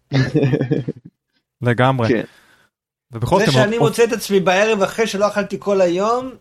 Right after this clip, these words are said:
Speaker 3: זה בדיחה, זה נורא.
Speaker 1: גם אני.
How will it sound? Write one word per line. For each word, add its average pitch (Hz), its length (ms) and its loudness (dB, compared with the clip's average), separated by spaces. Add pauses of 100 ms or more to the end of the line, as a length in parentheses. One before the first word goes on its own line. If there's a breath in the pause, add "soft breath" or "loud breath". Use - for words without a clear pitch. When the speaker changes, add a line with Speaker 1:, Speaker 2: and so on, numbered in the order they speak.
(200)
Speaker 3:
זה 147 180 -8 (340)
בדיחה, 139 600 -6 (380)
זה 127 80 -12
נורא. 135 360 0
Speaker 1:
גם 127 260 2
אני. 113 180 -2